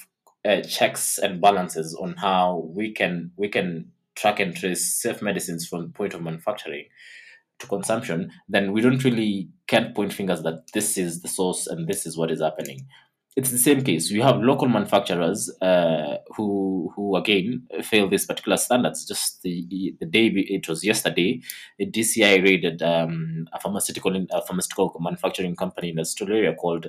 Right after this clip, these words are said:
uh, Merck Pharmaceuticals. These are just cases that it doesn't mean it has to come from outside or anywhere. It is a collective effort to centralize data of safe medicines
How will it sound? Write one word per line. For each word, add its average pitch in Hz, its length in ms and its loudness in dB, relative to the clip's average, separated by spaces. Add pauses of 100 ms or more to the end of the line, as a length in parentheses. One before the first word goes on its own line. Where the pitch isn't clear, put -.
uh, 82 120 -2
Merck 95 300 -6
Pharmaceuticals. - 800 -8 (640)
These 156 200 0
are 147 80 6
just 127 420 2
cases 107 360 0
that 85 260 0
it 123 80 -6
doesn't 139 260 4
mean 135 220 4
it 107 100 2
has 110 160 0
to - 80 -8
come 101 160 0
from 82 160 -6
outside 123 380 6
or 82 120 4
anywhere. 110 460 4
It 120 160 0
is 113 80 2
a 104 80 2
collective 104 480 0
effort 98 320 -2 (400)
to - 100 -6
centralize 107 640 0
data 92 240 0
of 82 160 -2
safe - 300 -4
medicines 117 480 -6